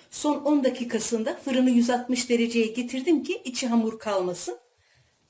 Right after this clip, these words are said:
Şimdi biraz dinlendireceğim. Şöyle bir iki dakika. Ondan sonra soğuttuğum şerbeti üzerine dökeceğim. Soğuttuğum şerbeti artık üzerine şöyle yavaş yavaş döküyorum.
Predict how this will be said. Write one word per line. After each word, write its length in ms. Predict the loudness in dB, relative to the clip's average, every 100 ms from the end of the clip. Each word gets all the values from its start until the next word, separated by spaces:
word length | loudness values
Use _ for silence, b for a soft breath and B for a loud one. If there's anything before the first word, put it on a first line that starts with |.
| _ b b b -12
Şimdi 380 | -2 0 0 2
biraz 300 | 2 2 2
dinlendireceğim. 800 | 2 2 -2 -4 -6 -6 -6
Şöyle 280 | -4 -4 -4
bir 100 | -6
iki 240 | -6 -6 -8
dakika. 520 | -8 -10 -10 -10 -6
Ondan 320 | 0 2 2
sonra 380 | -2 -6 -6 -6
soğuttuğum 540 | -2 2 0 0 -10 -6
şerbeti 600 | -2 -2 -4 -8 -12 -8
üzerine 460 | -6 -4 -4 -4 -6
dökeceğim. 420 | -10 -10 -8 -10 -16 _ _ _ _ _ _ _ _ _ _ _ _ _ _ _ _ _ _
Soğuttuğum 720 | -10 -6 -2 -4 -4 -8 -8
şerbeti 720 | -4 -2 -2 -4 -8 -8 -10 -6
artık 380 | -6 -6 -12 -10
üzerine 480 | -6 -4 -4 -8
şöyle 260 | -8 -8 -8
yavaş 500 | -8 -6 -6 -8 -8
yavaş 380 | -8 -8 -8 -12
döküyorum. 480 | -14 -12 -12 -12